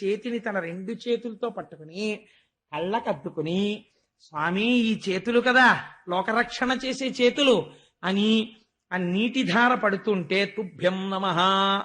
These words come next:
అంటూ చతుర్థి విభక్తి వేసి దానం చేసేసాడు. దానం చేసేయగానే తెలుసు ఆయన నారాయణుడే.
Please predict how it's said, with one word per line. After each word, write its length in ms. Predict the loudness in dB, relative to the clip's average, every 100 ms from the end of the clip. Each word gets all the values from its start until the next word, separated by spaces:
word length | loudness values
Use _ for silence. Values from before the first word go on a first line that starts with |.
| -6
అంటూ 240 | -10 -4 -6
చతుర్థి 600 | -4 -10 -10 -8 -6 -4
విభక్తి 380 | 0 -2 -2 -10
వేసి 580 | -10 -6 -2 -2 -2 -10 _ _ 0
దానం 240 | 2 2
చేసేసాడు. 500 | -4 -10 -14 -18 -20 _ _ _ _ _ _ _ _ _ _ -4
దానం 300 | -2 0 0
చేసేయగానే 560 | -2 -2 -2 0 0 0
తెలుసు 460 | 0 2 0 -2 -12 _ _ _ _ _ -10
ఆయన 400 | -6 -6 -8 -14 -12
నారాయణుడే. 960 | -6 -2 0 0 0 0 0 0 -2 -6